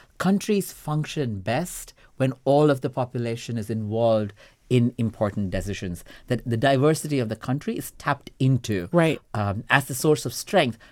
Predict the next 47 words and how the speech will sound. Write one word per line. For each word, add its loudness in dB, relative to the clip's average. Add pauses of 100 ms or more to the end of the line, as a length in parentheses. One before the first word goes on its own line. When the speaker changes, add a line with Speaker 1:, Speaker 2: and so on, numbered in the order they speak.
(100)
Speaker 1:
not 4
just -4
something -2
you 2
make -2
space -6
for. 6
Speaker 2:
Right. 6
Speaker 1:
Another 6
analogy 6
that 0
I 4
often -2
use 0
is -2
also 4
coming 0
out 2
of, 0
uh, 0 (400)
you -6
know, -2
the -4
Baha'i -2
writings, 0
is -6
humanity 0
being -2
like -6
a -6
w-, -6
a -8
bird -2
with -8
two -4 (120)
wings. -12 (300)
Speaker 2:
Hmm. 2
Speaker 1:
One 0
is -6
male -2
and -2
one -2
is -8
female, -4
and -4
both 4
wings -2